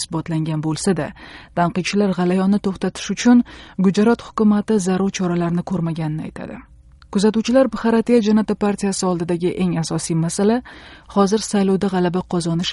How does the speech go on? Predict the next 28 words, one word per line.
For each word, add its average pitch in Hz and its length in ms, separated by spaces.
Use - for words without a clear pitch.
emas, 151 240
balki 160 320
barqaror 190 560
hukumat 180 440
tuzish 175 300
uchun 160 340
lozim 180 380
bo'ladigan 202 560
kerakli 196 480
o'rinlarni 165 540
qo'lga 165 280
kiritish 185 360
ekanini 190 360
aytyapti. - 360
Saylovlarning 247 560
yana 247 140
sakkiz 247 360
bosqichi - 440
bo'lib 208 200
o'tadi. 196 340
Shundan 190 420
keyin 202 260
yarim 220 520
milliarddan 180 540
ziyod 160 300
ovozlar 156 460
sanab 160 240
chiqiladi. - 360